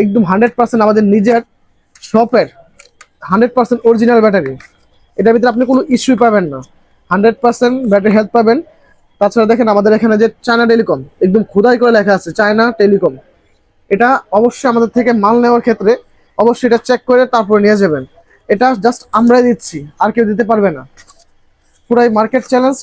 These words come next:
আর কেউ দিতে পারবে না। আমরা যেভাবে চায়না টেলিকম খোদাই করে অরিজিনাল দিচ্ছি, মার্কেট চ্যালেঞ্জ কেউ দিতে পারবে না। আর কেউ যদি আমাদের যে প্রোডাক্টগুলো, এগুলো যদি কেউ যদি প্রুভ করতে পারে যে আমাদের এগুলা ভালো না অথবা অথেন্টিক না অথবা আপনার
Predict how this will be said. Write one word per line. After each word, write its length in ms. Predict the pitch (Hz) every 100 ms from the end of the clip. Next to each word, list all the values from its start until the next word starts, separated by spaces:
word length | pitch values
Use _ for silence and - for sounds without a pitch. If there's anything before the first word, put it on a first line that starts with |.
| -
আর 60 | 220
কেউ 100 | 240 226
দিতে 120 | 220 226
পারবে 180 | 220 196
না। 40 | 175
আমরা 140 | 208 202
যেভাবে 280 | 220 220 233 226
চায়না 160 | 226 220
টেলিকম 220 | 220 220 226
খোদাই 220 | 208 240 247
করে 120 | 240 226
অরিজিনাল 280 | 190 233 226 220
দিচ্ছি, 180 | - 226
মার্কেট 220 | 208 202 220
চ্যালেঞ্জ 220 | 240 247 208 196
কেউ 100 | 220 202
দিতে 140 | 214 220
পারবে 180 | 208 165
না। 40 | 135 - - - _ -
আর 80 | 208 208
কেউ 120 | 269 262
যদি 120 | 247 254
আমাদের 220 | 254 262 233 - _ -
যে 60 | 190 190
প্রোডাক্টগুলো, 420 | 247 262 220 240 165
এগুলো 160 | 196 226
যদি 120 | 220 226
কেউ 100 | 247 233
যদি 120 | 247 247 - _ _ _ -
প্রুভ 140 | 277 -
করতে 160 | 285 277
পারে 140 | 247 226 208
যে 60 | 233
আমাদের 180 | 233 233
এগুলা 220 | 226 240 240 196
ভালো 140 | 196 233
না 60 | 233 226 -
অথবা 240 | 185 208 214 202 _ _ _ _ - 208
অথেন্টিক 380 | 247 233 240 220
না 60 | 233 247 _ _ _ -
অথবা 240 | 196 208 220 214
আপনার 300 | 208 220 220